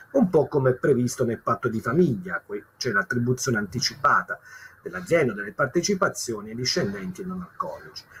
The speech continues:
Solo a partire dal primo gennaio duemilaotto il legislatore tributario ha ritenuto opportuno estendere questa agevolazione anche al coniuge. Sta di fatto che quella successione si era aperta nel duemilasette, era stata liquidata all'avviso,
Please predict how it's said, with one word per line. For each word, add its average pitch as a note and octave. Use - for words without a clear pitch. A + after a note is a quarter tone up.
Solo G#3+
a F#3
partire E3+
dal A#2+
primo D#3
gennaio C3
duemilaotto C3
il D3
legislatore C3+
tributario C3+
ha -
ritenuto C3+
opportuno -
estendere C3
questa C3+
agevolazione A#2+
anche G2
al F#2
coniuge. -
Sta A#3+
di A#3+
fatto D3
che A#2+
quella D#3
successione C3+
si -
era B2
aperta B2
nel A2+
duemilasette, D#3+
era A#2+
stata B2
liquidata B2
all'avviso, A2